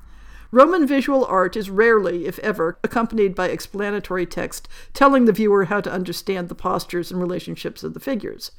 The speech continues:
But if one extrapolates from positively depicted heterosexual scenes, we can identify clearly parallel symbolic relationships in some scenes between women.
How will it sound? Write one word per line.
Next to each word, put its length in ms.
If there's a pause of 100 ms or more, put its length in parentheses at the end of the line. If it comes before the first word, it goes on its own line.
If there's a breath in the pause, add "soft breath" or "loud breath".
(460 loud breath)
But 100
if 140
one 140
extrapolates 760
from 200
positively 580
depicted 520
heterosexual 800
scenes, 480 (240 soft breath)
we 100
can 140
identify 540
clearly 420
parallel 520
symbolic 640
relationships 800 (160 loud breath)
in 100
some 240
scenes 340
between 460
women. 420